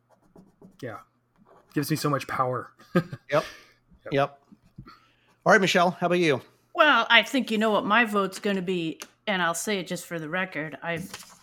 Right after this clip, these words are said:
Speaker 3: wholly vote for Life in Hell. However, if you were gonna put it up against another song, you know,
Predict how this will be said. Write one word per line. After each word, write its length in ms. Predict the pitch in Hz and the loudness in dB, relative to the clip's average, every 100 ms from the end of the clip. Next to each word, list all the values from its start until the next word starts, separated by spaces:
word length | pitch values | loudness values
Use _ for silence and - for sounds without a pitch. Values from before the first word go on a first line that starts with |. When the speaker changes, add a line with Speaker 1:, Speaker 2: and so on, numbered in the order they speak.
| _ | _
Speaker 3:
wholly 1120 | - - - 571 - 320 320 320 220 170 180 | -20 -18 -16 -16 -10 -4 0 2 2 0 -6
vote 340 | 165 170 151 | -4 -4 -6
for 200 | - 170 | -6 -6
Life 340 | 165 165 165 170 | -2 -2 -2 -6
in 100 | 156 | -6
Hell. 260 | 180 165 | -2 -2
However, 800 | 151 285 294 330 339 233 143 - - - - _ _ _ _ _ _ _ _ _ _ - | 2 6 6 8 8 6 0 -4 -14 -20 -20 _ _ _ _ _ _ _ _ _ _ -8
if 180 | 233 269 | -2 0
you 100 | 320 | 0
were 60 | |
gonna 160 | 311 277 | 2 0
put 200 | - 302 | 2 2
it 120 | 269 | 4
up 160 | 247 247 | 2 0
against 340 | 208 220 220 | -2 -4 -4
another 320 | 214 208 202 | -4 -2 -2
song, 540 | 170 220 202 170 170 165 _ _ _ _ _ _ _ _ _ _ _ _ _ - - | -4 0 0 0 -6 -10 _ _ _ _ _ _ _ _ _ _ _ _ _ -20 -14
you 240 | - 277 | -2 2
know, 300 | 214 185 | 2 0